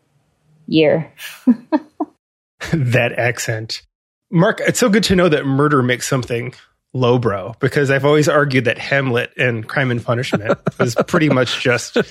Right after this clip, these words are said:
Speaker 2: cheap thrills. So
Speaker 3: If it was like, who committed that crime in the Crime and Punishment? It's the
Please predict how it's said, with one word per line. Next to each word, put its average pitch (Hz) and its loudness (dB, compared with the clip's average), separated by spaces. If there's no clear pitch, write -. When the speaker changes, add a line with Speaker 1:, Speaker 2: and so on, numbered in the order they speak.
Speaker 2:
cheap - 0
thrills. 165 2
So 127 2
Speaker 3:
If 131 2
it 175 6
was 170 6
like, 143 2
who 214 6
committed 190 4
that 127 2
crime 123 2
in 120 2
the 120 2
Crime 123 0
and 113 0
Punishment? 117 0
It's 123 0
the 127 4